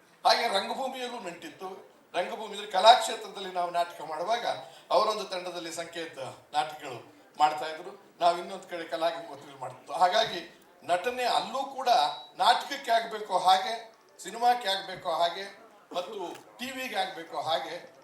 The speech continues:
ಮತ್ತು ರಾಜಕೀಯದ ಚಿಂತನೆಯನ್ನ ಯಾರೋ ಹತ್ರ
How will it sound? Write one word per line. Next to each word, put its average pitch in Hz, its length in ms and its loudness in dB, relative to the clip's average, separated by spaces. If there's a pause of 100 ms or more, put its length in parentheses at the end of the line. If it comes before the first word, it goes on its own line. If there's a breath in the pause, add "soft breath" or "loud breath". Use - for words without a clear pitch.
(100)
ಮತ್ತು - 160 -14
ರಾಜಕೀಯದ 190 680 -2
ಚಿಂತನೆಯನ್ನ 175 540 -14 (380)
ಯಾರೋ 135 140 -12
ಹತ್ರ 147 180 -18